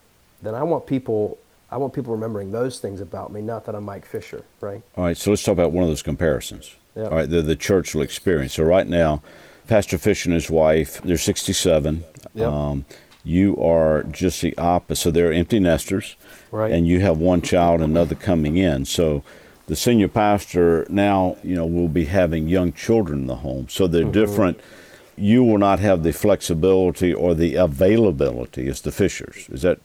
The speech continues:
Speaker 1: Yeah.
Speaker 2: okay? So has that been communicated? I mean, I know it's obvious to anybody that sees your family and his family.
Speaker 1: Right.
Speaker 2: But has any of that been addressed yet? Or how do you plan?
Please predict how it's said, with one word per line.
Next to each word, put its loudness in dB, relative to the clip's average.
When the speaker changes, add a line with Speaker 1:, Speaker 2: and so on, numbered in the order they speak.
Speaker 1:
Yeah. -4
Speaker 2:
okay? -4
So 2
has -2
that 2
been 2
communicated? 2
I 4
mean, 2
I 4
know 6
it's 0
obvious 0
to 0
anybody 2
that -2
sees 0
your 2
family 0
and -4
his 4
family. -4
Speaker 1:
Right. 0
Speaker 2:
But 2
has 4
any 4
of 4
that 2
been 2
addressed 2
yet? 6
Or 2
how 2
do 4
you 6
plan? 2